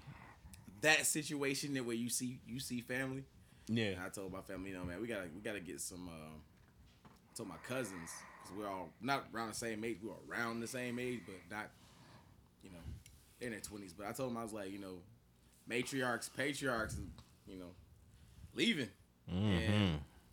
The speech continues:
Speaker 1: we don't have that family unity like we used to. You know, you had your cookouts, your, your fresh fries and stuff like that. I said,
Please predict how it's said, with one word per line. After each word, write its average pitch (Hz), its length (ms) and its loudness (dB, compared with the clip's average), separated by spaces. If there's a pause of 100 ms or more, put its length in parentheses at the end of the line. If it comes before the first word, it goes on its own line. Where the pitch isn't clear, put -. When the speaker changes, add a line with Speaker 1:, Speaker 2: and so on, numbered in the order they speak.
(140)
Speaker 1:
we 113 80 2
don't 120 200 0
have 123 180 4
that 120 260 0 (1160)
family 143 300 6
unity 151 420 4
like 151 160 6
we 151 100 4
used 156 300 0
to. 175 200 4 (360)
You 113 60 -4
know, 117 80 2
you 113 120 2
had 123 80 4
your 113 100 2
cookouts, 135 580 0
your, 120 100 -4 (100)
your 101 80 -6 (140)
fresh 135 160 0
fries 131 380 0
and 123 80 -8
stuff 131 240 -4
like 127 220 -6
that. 135 240 -4 (480)
I - 20 -14
said, 104 280 -2